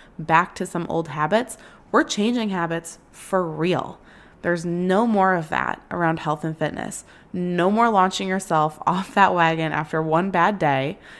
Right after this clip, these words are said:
and struggling to get back on the wagon when Monday comes around. We're not doing that anymore.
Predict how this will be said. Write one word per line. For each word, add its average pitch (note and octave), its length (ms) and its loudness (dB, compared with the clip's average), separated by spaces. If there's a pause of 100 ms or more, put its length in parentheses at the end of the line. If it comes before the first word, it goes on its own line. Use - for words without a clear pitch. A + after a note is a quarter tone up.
(100)
and F3 120 -4
struggling F#3 460 0
to F#3 60 -8
get E3+ 160 -2
back E3 180 -2
on B3 160 8
the C4 80 4
wagon D3+ 440 2
when E3+ 260 -2
Monday D#3 260 0
comes D3+ 240 -10
around. - 420 -8
We're F3+ 120 -6
not G#3 200 -2
doing G#3 260 0
that F#3 160 -4
anymore. F3 460 -2